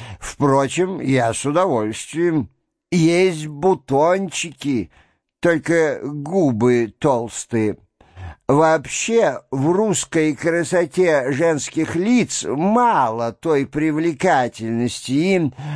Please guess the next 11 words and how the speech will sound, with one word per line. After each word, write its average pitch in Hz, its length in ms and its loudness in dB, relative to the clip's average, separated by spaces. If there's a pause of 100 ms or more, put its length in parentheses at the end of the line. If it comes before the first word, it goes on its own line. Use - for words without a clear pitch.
(260)
и, 170 560 2
э, 135 680 -2
несколько 180 1200 0
на 190 200 0
блин 127 560 -2
сводится. 110 1040 -2 (400)
Vous 139 400 4
me 196 340 0
pardonnerez, 190 840 0
n'est-ce 156 360 -2
pas? 220 340 0